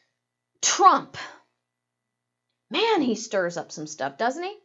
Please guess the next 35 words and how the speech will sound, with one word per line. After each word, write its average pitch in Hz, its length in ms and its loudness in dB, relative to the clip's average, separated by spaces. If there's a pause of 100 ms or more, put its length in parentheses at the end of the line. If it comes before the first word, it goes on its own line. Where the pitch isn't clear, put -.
(500)
So 330 180 -2
the 302 180 0
N 359 200 4
double 392 240 4
A 311 160 2
C 311 260 -6
P 190 380 -4
calls 247 380 0
for 226 140 0
Trump's 247 400 -4
impeachment 214 720 -8
in 214 120 -4
a 190 80 -6
unanimous 220 680 -4
vote. 180 360 0
And 208 140 -2
you 262 100 -2
can 262 220 -2
guess 330 280 -2
why. 311 460 4 (880)
Because 220 420 0
he's 226 200 -6
the 208 80 -2
most 190 340 0
racist 285 580 2
president 170 540 -2
that 170 140 -4
has 156 260 -8 (240)
ever 320 340 6
held 180 360 -4
office. - 600 0 (800)
Eh. 254 420 8 (1200)
No, 233 160 0
he's 220 160 2
not. 220 300 0